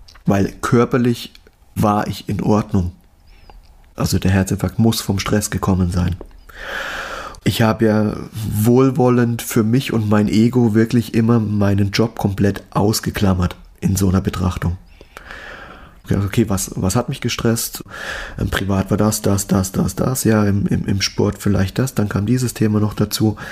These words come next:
Arbeit, ja, ist auch da, aber dann wirklich mal das Fass aufzumachen, zu sich ehrlich zu sein, was, und wenn's nur Nerven ist, nervt dich wirklich teilweise. Und dann sind halt auf einmal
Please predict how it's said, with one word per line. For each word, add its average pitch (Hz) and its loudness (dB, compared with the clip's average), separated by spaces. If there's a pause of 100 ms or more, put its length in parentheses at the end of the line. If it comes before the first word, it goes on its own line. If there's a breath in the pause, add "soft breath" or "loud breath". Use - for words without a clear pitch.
(680 loud breath)
Arbeit, 110 2
ja, 107 4
ist 101 -4
auch 117 0
da, 127 2
aber 107 2
dann 107 0
wirklich 123 0
mal 110 2
das - 0
Fass - -2
aufzumachen, 110 0
zu 107 0
sich 98 -2
ehrlich 127 0
zu - -2
sein, 104 2 (600 loud breath)
was, 104 -2 (640)
und 107 0
wenn's 127 0
nur 123 2
Nerven 110 2
ist, 98 0
nervt 107 2
dich - -2
wirklich 92 0
teilweise. 87 0 (720 loud breath)
Und 101 0
dann 98 4
sind 104 2
halt 104 0 (320)
auf - -2
einmal 101 2